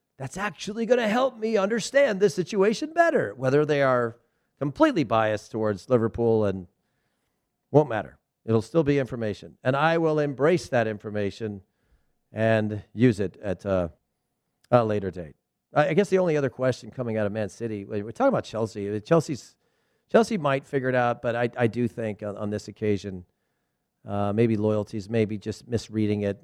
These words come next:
Uh, I was expecting second half. I thought he would make adjustments. He had done that against Tottenham,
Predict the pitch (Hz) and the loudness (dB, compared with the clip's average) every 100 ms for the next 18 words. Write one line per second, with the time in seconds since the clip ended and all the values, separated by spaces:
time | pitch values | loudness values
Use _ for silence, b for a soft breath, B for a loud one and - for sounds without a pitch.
0 | - 104 107 139 127 110 - - 151 - | -10 -6 2 2 2 -8 -10 -2 -2 -2
1 | 147 131 - 135 143 123 127 120 113 _ | -10 -10 -8 -8 -8 -10 -8 -6 -8 _
2 | _ - 135 165 143 147 127 127 104 101 | _ -8 -2 0 0 -2 -4 -6 -6 -10
3 | 92 85 76 _ _ _ _ - 131 107 | -12 -14 -20 _ _ _ _ 0 0 2
4 | 135 143 135 123 117 - - 117 113 107 | 0 2 -2 -4 -10 -10 -2 -2 -2 -10